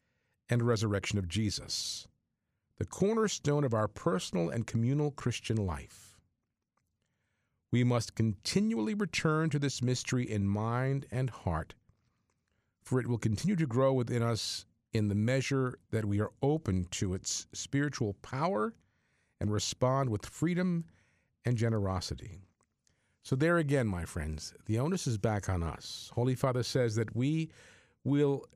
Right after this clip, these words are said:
uh, the, the mystery that we return to every year will continue to grow within us in the measure that we are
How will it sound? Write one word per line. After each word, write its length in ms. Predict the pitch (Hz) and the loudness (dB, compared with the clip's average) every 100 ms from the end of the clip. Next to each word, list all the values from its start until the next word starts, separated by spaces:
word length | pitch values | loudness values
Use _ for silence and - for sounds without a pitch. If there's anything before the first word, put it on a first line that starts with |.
| - | -16
uh, 100 | - - - - - | -12 -12 -14 -14 -6
the, 180 | 117 113 | -2 0
the 140 | 107 | 2
mystery 640 | 107 165 214 - 101 82 139 - _ _ _ _ _ _ - 165 - _ _ _ _ _ _ - | 2 2 2 -2 -2 -2 -4 -8 _ _ _ _ _ _ -20 -20 -20 _ _ _ _ _ _ -6
that 140 | 120 | -2
we 80 | 117 | 0
return 420 | 113 110 147 160 | 0 2 2 2
to 160 | 151 127 | 2 2
every 220 | 110 107 | 2 2
year 320 | 95 90 107 - _ _ _ _ _ _ _ _ _ _ _ _ | 2 0 -4 -8 _ _ _ _ _ _ _ _ _ _ _ _
will 120 | 123 | -4
continue 400 | 123 123 113 196 | 0 2 2 2
to 80 | 190 | 2
grow 240 | 117 139 135 | 2 4 4
within 340 | 127 - 135 | 2 0 0
us 240 | 131 123 - | 0 -2 -2
in 200 | 131 127 | 0 2
the 80 | |
measure 520 | 127 131 202 254 208 226 | 2 2 2 0 0 0
that 160 | 185 | 0
we 240 | 156 175 175 | 0 0 2
are 200 | 151 | 2